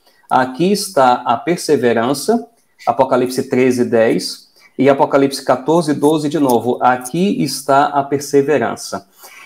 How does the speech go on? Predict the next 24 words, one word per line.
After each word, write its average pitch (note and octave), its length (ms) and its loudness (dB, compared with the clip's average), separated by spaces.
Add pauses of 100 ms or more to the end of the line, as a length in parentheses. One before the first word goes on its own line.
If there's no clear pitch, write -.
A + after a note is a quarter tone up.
E F3+ 120 4
esses G3+ 360 2
dois B2+ 340 -2
textos F#3 640 -2
nos E3 200 0
ajudam C#3+ 680 2
a B2+ 340 2
entender G#3+ 520 2
o F#3+ 100 2
conceito C4+ 480 0
de - 80 -10
perseverança. C3 680 -2
Afinal G3+ 240 -2
de E3+ 120 -4
contas, F#3 340 -2
o F3+ 80 0
que F#3 240 -2
é E3+ 80 2
perseverar? D3 960 0 (420)
Em D4 160 4
Apocalipse C#3 640 0
treze, B2+ 400 0
dez, C3 720 0 (300)
a, C#3 400 4